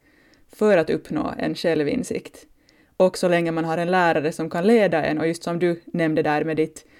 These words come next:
din period av, av liksom maniskhet, att du hade hela tiden din lärare där som på det sättet kunde handleda dig. Så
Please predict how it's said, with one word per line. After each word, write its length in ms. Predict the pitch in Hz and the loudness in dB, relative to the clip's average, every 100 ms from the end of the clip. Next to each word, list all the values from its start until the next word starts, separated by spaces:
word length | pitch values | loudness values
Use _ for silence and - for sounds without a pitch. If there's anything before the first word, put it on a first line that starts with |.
| - _ | -20 _
din 460 | - 165 175 165 156 | -6 0 0 0 -2
period 520 | - 185 190 170 165 | 0 2 4 6 4
av, 360 | 160 160 156 156 | 4 2 2 -2
av 280 | - - 147 | -4 -2 -2
liksom 380 | 151 - 156 | -2 -4 -2
maniskhet, 800 | 175 165 156 160 - 151 147 - _ _ _ | 0 0 2 -2 -2 0 0 -2 _ _ _
att 120 | 165 | 0
du 80 | 190 | 2
hade 240 | 208 185 | 4 4
hela 180 | 190 180 | 4 2
tiden 300 | 175 170 175 | 0 -4 -4
din 160 | 180 214 | 0 2
lärare 420 | 233 190 165 156 | 4 2 2 0
där 400 | 151 147 165 175 _ _ _ _ _ - _ _ - | 0 0 0 -2 _ _ _ _ _ -20 _ _ -16
som 340 | - 170 160 156 | -4 0 0 2
på 120 | 175 | 2
det 60 | |
sättet 160 | 170 180 | 2 0
kunde 200 | 220 202 | 0 2
handleda 520 | 220 233 170 - 147 | 4 2 2 0 -2
dig. 360 | 156 - 180 - _ _ _ _ _ _ - - | 0 0 0 -4 _ _ _ _ _ _ -20 -14
Så 400 | - 190 175 | -6 -2 0